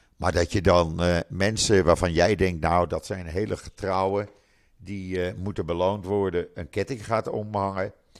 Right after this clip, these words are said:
dan denk ik, nou, eigenlijk ga je nu een paar stappen te ver. Dat moet je niet doen. En helemaal niet om het nog eens een keer online te gaan, eh, zetten. En de mensen die het betreft, ja, die voelen zich, eh, erg ongemakkelijk.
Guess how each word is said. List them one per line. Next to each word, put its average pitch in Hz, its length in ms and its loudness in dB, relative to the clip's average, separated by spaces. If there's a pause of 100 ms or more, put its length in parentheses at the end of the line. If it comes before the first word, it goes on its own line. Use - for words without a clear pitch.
(280)
dan 90 140 -8
denk 87 200 -8
ik, 82 140 -6
nou, 82 260 -2 (120)
eigenlijk 107 640 2
ga 101 300 -2
je 85 200 2
nu 78 340 -4
een 78 140 -10
paar 71 240 -2
stappen - 340 -8
te 73 120 -6
ver. 82 360 4 (540)
Dat 95 140 4
moet 98 120 4
je 92 60 2
niet 82 160 -6
doen. 71 280 -4 (420)
En 101 120 -6
helemaal 98 500 2
niet 98 220 -6
om 98 160 -6
het 92 80 -4
nog 85 140 -4
eens 80 80 -8
een 80 80 -10
keer 85 280 -2
online 80 460 -4
te 78 100 -8
gaan, 69 400 -6
eh, 73 140 -4 (100)
zetten. 78 460 -4 (480)
En 98 120 -8
de 95 60 -4
mensen 98 340 -4
die 87 160 -4
het 73 80 -6
betreft, - 580 -4 (400)
ja, 85 380 -2
die 90 260 -12
voelen 92 260 -8
zich, 82 400 -8
eh, 80 380 -2
erg 98 320 2
ongemakkelijk. 98 720 -2